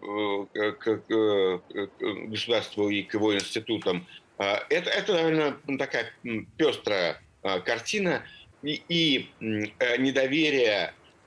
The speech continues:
а, м, э, к государству и к институтам действующего режима, оно,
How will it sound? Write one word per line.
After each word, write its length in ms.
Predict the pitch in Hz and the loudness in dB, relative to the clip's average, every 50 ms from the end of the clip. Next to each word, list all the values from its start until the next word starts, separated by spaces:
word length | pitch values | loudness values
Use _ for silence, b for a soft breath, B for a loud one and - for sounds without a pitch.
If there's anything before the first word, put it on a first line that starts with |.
| _ - | _ -4
а, 400 | 92 95 95 92 90 90 - - - | -2 0 0 2 0 0 -2 -6 -8
м, 260 | 110 101 95 98 98 - - | -6 -4 -4 -6 -6 -2 0
э, 140 | 107 113 107 | 0 0 0
к 40 | 95 | 0
государству 680 | 101 110 110 120 113 143 175 175 - - - 135 120 113 | -2 -2 -2 0 0 0 0 0 -4 -4 0 2 2 2
и 360 | - - - 117 117 110 107 107 | 0 -2 -2 -2 0 -2 -2 -4
к 100 | - - | -2 0
институтам 1000 | 110 107 - 113 117 113 - 147 147 139 - 113 113 113 104 92 98 95 98 92 | 2 2 2 0 -4 -4 -2 -2 -2 0 0 -2 -2 -2 -4 -6 -10 -10 -8 -4
действующего 560 | 95 123 117 110 - 110 110 107 - - 107 113 | -2 -2 -2 -2 -2 -4 -4 -2 -2 0 0 0
режима, 560 | 127 139 139 165 220 220 208 196 143 - B B B B B | 0 0 0 2 0 2 2 0 -2 -2 B B B B B
оно, 460 | 107 113 123 147 175 175 165 170 - | -2 0 2 2 2 2 0 -2 -4